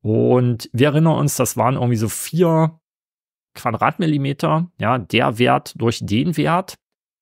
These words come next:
Und davon jetzt die Wurzel, also ungefähr zwei, das kommt hier auch super schnell raus.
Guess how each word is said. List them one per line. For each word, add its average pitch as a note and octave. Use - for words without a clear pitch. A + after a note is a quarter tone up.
Und B2+
davon A#2+
jetzt A2+
die F#2
Wurzel, B2
also G2+
ungefähr G2
zwei, F#2
das -
kommt A#2
hier -
auch G2+
super G2
schnell F#2
raus. -